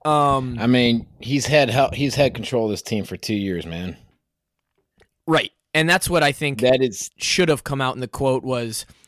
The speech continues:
Speaker 1: "We in-, we, when we came in, we inherited a team with weak confidence, and sometimes our t-, our team isn't as confident, and that's my fault as the head coach for not getting our team to believe in themselves," or something. Like, it, throw something in there if you're gonna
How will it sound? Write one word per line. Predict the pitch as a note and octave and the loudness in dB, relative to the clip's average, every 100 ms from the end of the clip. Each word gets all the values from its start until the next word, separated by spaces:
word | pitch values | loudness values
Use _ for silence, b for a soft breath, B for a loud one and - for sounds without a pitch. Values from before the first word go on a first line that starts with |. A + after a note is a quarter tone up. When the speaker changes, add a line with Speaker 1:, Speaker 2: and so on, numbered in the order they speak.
| b | b
Speaker 1:
"We | D3 F3 | 2 4
in-, | E3+ - | 2 -2
we, | D#3+ D#3+ D3+ - | -2 -2 -2 -6
when | C#3+ | -4
we | D#3 | -4
came | - F3 D#3+ | -2 -2 0
in, | D#3 D#3 D#3 | -2 -2 -4
we | D3 | -2
inherited | D3+ C#3 C#3+ C#3+ | -2 -2 -2 -2
a | C3+ | -4
team | A2+ C#3 C3 | -8 -8 -8
with | - | -8
weak | C#3 | -8
confidence, | - C3 C3 C3+ C3+ C3 - b b b - | -4 -4 -4 -6 -8 -10 -16 b b b -8
and | B2 A#2+ A2+ - _ _ | -6 -4 -8 -14 _ _
sometimes | - D#3+ D3+ D#3 D3+ D3 | -6 -4 -2 0 0 0
our | D#3 C3 | -2 -2
t-, | C3 - _ _ - | -2 -8 _ _ -4
our | C#3+ | -4
team | - D3 C#3+ C#3 | -4 -4 -4 -2
isn't | C3+ C#3 D3 | -4 -2 -2
as | C3 C3 | -2 -4
confident, | - C3+ C#3 D#3 D#3 | -4 -4 -2 -4 -4
and | - B2 | -4 -2
that's | C3+ - | -4 -2
my | B2+ C#3 | -2 -2
fault | C3 C3 B2 - | -2 -4 -4 -6
as | A#2 | -6
the | A#2 | -4
head | C3 A#2 | -6 -6
coach | - B2+ A#2+ - - b b b | -4 -2 -2 -6 -14 b b b
for | - | -6
not | B2+ C3+ - | -2 -2 -2
getting | C#3 C3+ B2+ | -4 -4 -4
our | A#2+ | -6
team | - C3 A#2+ | -6 -6 -6
to | |
believe | G#2+ A2+ A#2+ | -6 -6 -4
in | G#2+ | -6
themselves," | G2+ G#2 G2 E2+ - | -8 -8 -10 -12 -8
or | C#3 C#3+ | -4 -2
something. | - D#3 C3 - A1 - _ _ _ | 0 0 -2 -10 -14 -20 _ _ _
Like, | - C3+ - | -8 -8 -4
it, | F3+ _ _ | -6 _ _
throw | F#3 G#3 | 0 0
something | F#3 - D3 - A#2 | 0 -2 -2 -2 -6
in | G#2+ | -6
there | G#2+ G#2 | -8 -8
if | A2 C3+ | -8 -6
you're | C3 | -4
gonna | C3+ B2 A#2 | -4 -4 -6